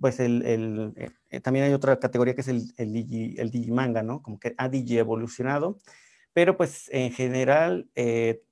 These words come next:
ahora vemos como la impresión, eh, la impresión de, de estos mangas, eh, le otorga una cierta, eh, dignidad coleccionable, ¿no? Entonces, de siempre han generado como sus,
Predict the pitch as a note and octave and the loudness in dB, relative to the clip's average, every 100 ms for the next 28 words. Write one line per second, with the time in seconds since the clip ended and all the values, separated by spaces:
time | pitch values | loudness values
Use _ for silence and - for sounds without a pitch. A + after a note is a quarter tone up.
0 | - B2+ C#3+ D3+ D3+ D#3 - - C#3 D3 | 0 4 6 4 2 -2 -10 -4 0 0
1 | C#3+ C#3+ C#3 C#3 C#3 A#2+ A#2+ - _ A#2+ | 0 -4 0 2 2 0 -4 -14 _ 0
2 | A#2+ A#2+ B2 A#2+ - D3+ D3+ E3+ - _ | 0 2 2 0 0 0 0 -4 -10 _
3 | _ _ _ _ _ _ _ _ C#3 G#2+ | _ _ _ _ _ _ _ _ -8 -6
4 | G#2+ G#2+ G2+ G#2+ - _ _ _ - B2 | -4 -6 -8 -12 -18 _ _ _ -2 0
5 | A#2+ B2 D3+ D3 D3+ B2+ C3 C#3+ C3+ D3 | 0 -2 0 0 0 0 -2 -4 -2 -2
6 | D3+ C3+ C3+ C#3 - A#2+ A2 A2+ - C#3 | 0 0 0 -4 -8 -4 0 -2 0 -2
7 | C#3+ C#3+ B2+ C#3 C3 - C#3+ C#3 - - | 0 -2 -2 -2 -4 -2 -2 -2 -8 -20
8 | _ B2 A#2 A#2 B2 B2+ A#2+ C3 D3 C#3+ | _ -4 -4 -2 0 0 2 2 2 -2
9 | - - A#2+ A2+ - A2+ A#2 G#2+ - A#2 | -10 -2 -2 -2 -6 -2 -2 -2 -4 -6
10 | F3+ G3 _ _ _ B2 B2 C#3+ C#3 C3+ | -6 -10 _ _ _ -8 -6 -4 -4 0
11 | B2+ D#3+ E3+ E3+ F3 D3+ D3+ C#3+ C3+ C#3 | 0 0 -2 -2 -4 -2 -4 -2 0 2
12 | C#3+ C#3+ B2+ A#2+ A#2 - A#2+ - | 0 0 -2 -2 -2 -6 -8 -8